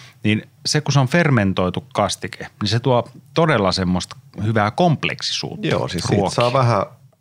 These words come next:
Speaker 2: niinku ryhtiä melkein ruokaan kuin ruokaa. Siinä on semmoista umamisuutta ja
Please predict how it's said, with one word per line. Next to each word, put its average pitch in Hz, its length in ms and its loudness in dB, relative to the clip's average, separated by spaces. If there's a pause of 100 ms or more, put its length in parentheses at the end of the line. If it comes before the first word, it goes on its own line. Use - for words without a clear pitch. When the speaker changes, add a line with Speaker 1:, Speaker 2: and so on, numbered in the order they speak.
(140)
Speaker 2:
niinku 95 520 -4 (240)
ryhtiä 95 600 0 (180)
melkein 90 560 -2 (560)
ruokaan 104 440 0
kuin 92 120 -4
ruokaa. 87 460 -2
Siinä 87 240 -4
on 87 120 -4 (280)
semmoista 87 460 -4
umamisuutta 87 760 -2
ja 82 120 -4